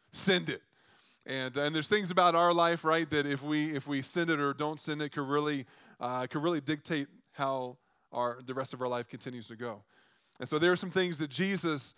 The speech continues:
sent, there are some things that Jesus sent that makes and breaks the difference in how we can live life today. So I'm not gonna re-preach last week's message. Make sure you go back either on YouTube or on our podcast and you get a chance to, to kinda get that whole message.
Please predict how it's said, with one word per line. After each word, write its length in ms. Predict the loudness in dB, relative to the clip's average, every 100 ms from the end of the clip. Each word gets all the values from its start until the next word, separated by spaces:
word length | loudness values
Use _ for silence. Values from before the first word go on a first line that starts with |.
| -4
sent, 460 | 0 2 0 -2
there 140 | -4 -4
are 40 |
some 120 | -6
things 280 | -6 -6 -4
that 100 | -8
Jesus 400 | -4 -2 -2 -4
sent 320 | -6 -8 -6
that 160 | -6 -6 -10 -20 _
makes 260 | -4 -2 -2
and 100 | -4
breaks 260 | -4 -4 -6
the 80 |
difference 380 | -4 -4 -4 -8
in 80 | -8
how 260 | -4 -2 -2
we 240 | -2 -4
can 220 | -4 -8
live 200 | -8 -8
life 300 | -6 -8 -10 -16 -20 -8
today. 240 | -2 -2
So 260 | 0 -2 -2 -10 -6
I'm 80 | 2
not 160 | 4
gonna 140 | 4 2
re-preach 500 | 2 0 -2 -2 -2
last 240 | -2 0
week's 220 | -4 -2
message. 360 | -2 -2 -4 -6
Make 160 | -6 -6
sure 120 | -6
you 80 | -4
go 140 | -2
back 260 | -2 -2 -4
either 160 | -4
on 80 | -4
YouTube 440 | -6 -6 -6 -8
or 60 | -8
on 60 | -8
our 100 | -8
podcast 720 | -4 -6 -4 -4 -4 -6 -10 -18 -20 _
and 160 | -10 -6
you 40 |
get 140 | -2 -2
a 40 |
chance 360 | -2 -6 -6 -6
to, 440 | -6 -6 -8 -8
to 400 | -10 -8 -8 -8
kinda 240 | -8 -10 -10
get 240 | -8 -6
that 120 | -4
whole 140 | -4 -6
message. 460 | -6 -6 -8 -10